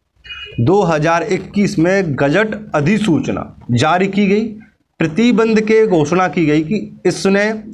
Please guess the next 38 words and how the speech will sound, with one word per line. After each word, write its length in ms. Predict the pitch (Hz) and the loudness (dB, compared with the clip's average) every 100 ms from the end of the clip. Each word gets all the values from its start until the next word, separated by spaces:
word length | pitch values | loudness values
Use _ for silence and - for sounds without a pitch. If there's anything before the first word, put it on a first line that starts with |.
| - - | -14 -2
अब 380 | 196 208 208 - | 0 0 -2 -2
उन 200 | 214 254 | 2 4
वस्तुओं 580 | 208 170 - - 196 190 | 4 0 -4 -2 2 2
की 340 | - 196 196 - | 2 -2 -2 0
एक 140 | 220 | 0
सूची 440 | - - 190 - 175 | 0 0 0 2 0
को 200 | 156 175 | 2 2
परिभाषित 600 | 175 165 131 123 143 - | 2 0 0 -2 -4 -4
किया 260 | 143 156 | 0 2
है, 300 | 156 190 214 | 2 0 0
जिन्हें 320 | 160 160 180 135 | 0 0 0 0
जुलाई 300 | 135 156 165 | 0 0 0
दो 260 | 147 131 | 0 0
हज़ार 260 | 143 131 120 | 2 0 0
बाईस 360 | 110 123 131 | 0 -2 -2
में 220 | 160 196 196 | 0 0 0
प्रतिबंधित 680 | - - 160 127 131 190 190 | -2 0 0 2 2 0 0
किया 340 | 143 131 151 | 2 2 2
जाएगा। 680 | 175 135 117 143 156 107 - - _ _ - - - - _ - - - - - | 2 0 2 2 2 0 -4 -16 _ _ -20 -20 -20 -20 _ -20 -12 -10 -6 -2
अगले 320 | 160 180 247 | 0 2 0
प्रश्न 300 | 214 - 175 | 0 -2 -2
की 100 | 165 | 0
तरफ 220 | 160 147 | -2 -2
चलते 320 | 151 139 127 | -2 -2 0
हैं। 480 | 135 139 156 - - - - _ _ _ _ _ _ - - _ | 0 0 -4 -8 -20 -20 -20 _ _ _ _ _ _ -20 -20 _
अगला 300 | 143 151 196 | -4 0 0
प्रश्न 260 | 190 175 185 | 0 0 0
आता 240 | 175 175 | 0 0
है 180 | 165 175 | 0 0
और 160 | 165 170 | 2 2
आज 200 | 156 156 | 0 2
का 460 | 165 165 156 - - | 2 2 0 -4 -4
लास्ट 420 | 123 131 165 190 | 0 2 2 0
प्रश्न 240 | - 151 147 | -2 -2 0
है 60 | |
आज 180 | 135 123 | 0 -2
का 100 | - | -2
ये, 360 | 117 123 214 | 0 0 -2